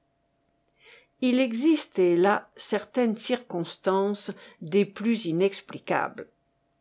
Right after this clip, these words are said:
Et d'ailleurs, l'heure n'était pas aux explications. La secousse, on l'a dit,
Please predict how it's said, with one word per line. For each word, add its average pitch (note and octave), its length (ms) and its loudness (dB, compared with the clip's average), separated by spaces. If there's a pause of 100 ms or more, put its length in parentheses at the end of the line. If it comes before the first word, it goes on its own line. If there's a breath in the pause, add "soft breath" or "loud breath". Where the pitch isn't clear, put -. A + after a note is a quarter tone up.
Et A3 100 2
d'ailleurs, C4 600 4 (340 soft breath)
l'heure C4 380 8
n'était C4+ 300 4
pas C#3+ 300 -4
aux E3 60 -4
explications. E3+ 840 -6 (960)
La D#3 140 -2
secousse, D#4+ 800 2 (100)
on C3+ 80 -6
l'a F3 180 4
dit, C#4+ 300 4